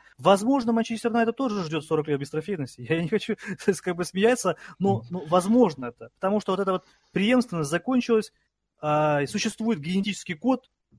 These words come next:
Speaker 1: то на сорок лет надо заснуть, и где-то, может, через сорок лет какой-нибудь там сэр, э, ну, не Басби, а уже там Крисби родится, который, например, там десять-двадцать лет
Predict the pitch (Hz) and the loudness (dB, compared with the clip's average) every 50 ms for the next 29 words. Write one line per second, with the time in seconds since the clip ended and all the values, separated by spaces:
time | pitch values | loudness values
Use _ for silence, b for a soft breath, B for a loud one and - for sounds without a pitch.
0 | _ - 175 175 170 165 156 151 165 160 160 190 180 180 - 214 220 202 - 165 | _ -6 -4 -2 -2 -2 -2 -2 -2 -2 -2 -2 -2 -2 -2 -2 -2 -2 -2 -2
1 | 151 147 139 156 147 151 226 233 240 - _ _ _ _ _ _ _ _ _ _ | -2 0 0 0 0 0 0 -2 -2 -2 _ _ _ _ _ _ _ _ _ _
2 | - 220 208 185 160 151 190 190 - 175 180 175 165 147 - 175 170 160 - 175 | -10 -8 -8 -6 -6 -4 -4 -4 -2 -2 -4 -4 -6 -6 -6 -8 -6 -4 -4 -6
3 | 170 165 208 208 190 - - - 175 170 156 151 156 156 151 143 135 135 127 b | -4 -2 -4 -4 -2 -4 -8 -6 -6 -6 -6 -6 -6 -6 -6 -4 -4 -4 -6 b
4 | b b b - 190 196 196 190 - _ _ _ _ _ - 147 143 147 147 147 | b b b -2 0 2 2 0 -2 _ _ _ _ _ -4 -2 0 0 0 2
5 | 143 143 143 143 143 143 143 143 143 151 160 165 170 165 160 190 208 196 170 143 | 0 0 0 0 0 0 -2 -2 -2 -2 -2 -4 -4 0 4 6 6 6 4 2
6 | 139 131 131 131 139 147 175 - - 151 139 135 131 - 170 175 175 156 147 147 | 0 0 0 0 -2 -2 -4 -4 -2 -2 -2 -2 -2 -2 -2 -2 -2 -2 -2 -4
7 | 147 139 147 _ - 151 139 139 147 131 - 143 135 - _ _ _ _ - 139 | -4 -6 -6 _ -2 -2 0 0 -2 -2 -2 -4 -6 -6 _ _ _ _ -6 -4
8 | - 151 147 143 143 139 147 147 147 135 - 143 135 135 135 135 135 - _ _ | -2 -2 -2 -2 -2 -2 -2 -4 -4 -4 -2 -4 -2 -2 -4 -6 -8 -12 _ _
9 | 156 151 147 151 143 - _ _ 139 147 147 143 - - 143 143 143 131 | -6 -6 -6 -8 -12 -18 _ _ -10 -8 -8 -8 -6 -6 -4 -4 -4 -4